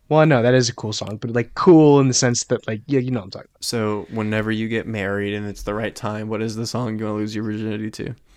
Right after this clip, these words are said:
Speaker 1: I don't know, 'cause I'm not thinking about that.
Speaker 2: That's what I'm telling you to think about it right now.
Speaker 1: It, why does it matter?
Speaker 2: Because it's interesting.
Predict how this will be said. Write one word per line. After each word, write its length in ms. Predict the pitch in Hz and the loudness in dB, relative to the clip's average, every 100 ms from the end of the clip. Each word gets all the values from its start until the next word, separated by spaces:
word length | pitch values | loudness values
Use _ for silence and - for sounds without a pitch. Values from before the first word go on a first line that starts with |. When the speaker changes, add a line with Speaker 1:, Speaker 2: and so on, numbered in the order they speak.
| _ _ - _ _ - _ 143 | _ _ -20 _ _ -20 _ 4
Speaker 1:
I 100 | 170 | 8
don't 220 | 202 143 | 8 8
know, 320 | 143 143 160 | 6 10 8
'cause 140 | 160 147 | 6 4
I'm 80 | 156 | 6
not 180 | 190 - | 6 4
thinking 400 | - 220 277 214 | 4 6 6 6
about 320 | 160 151 135 | 8 6 6
that. 260 | 127 117 107 - - | 0 -2 -4 -14 -6
Speaker 2:
That's 160 | 139 131 | -4 -2
what 40 | 151 | 0
I'm 40 | |
telling 200 | 170 160 | 0 0
you 60 | 160 | 0
to 60 | |
think 180 | - 190 | -2 -2
about 240 | 170 101 95 | -2 -4 -6
it 120 | - - - _ _ _ _ _ _ _ _ | -10 -18 -20 _ _ _ _ _ _ _ _
right 180 | 123 120 | -6 -4
now. 220 | 131 127 | -4 -2
Speaker 1:
It, 180 | 147 139 _ - _ | -2 -4 _ -20 _
why 240 | 160 190 | 8 10
does 340 | 220 214 180 | 10 8 4
it 80 | 185 | 2
matter? 480 | 185 196 262 262 214 | 4 6 10 10 8
Speaker 2:
Because 320 | 147 180 170 | 4 0 0
it's 120 | 165 - | 0 -2
interesting. 760 | 143 175 - 127 - 98 104 | -4 -2 -4 -6 -6 -8 -8